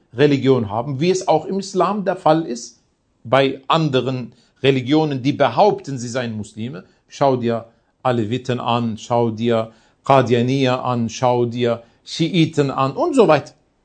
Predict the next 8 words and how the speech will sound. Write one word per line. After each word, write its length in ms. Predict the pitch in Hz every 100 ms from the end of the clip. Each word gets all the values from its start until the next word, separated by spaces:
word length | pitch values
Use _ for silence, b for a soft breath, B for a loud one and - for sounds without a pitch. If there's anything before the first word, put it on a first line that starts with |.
| _
Die 100 | 170
Sekten, 640 | 160 180 175 - 151 - _ _ _ _ _ _ _ _
die 100 | 143
denken 240 | 160 180 165
alle, 200 | 170 202
sie 140 | 196
wären 300 | 202 180 170
Muslime, 600 | 156 156 156 165 170 226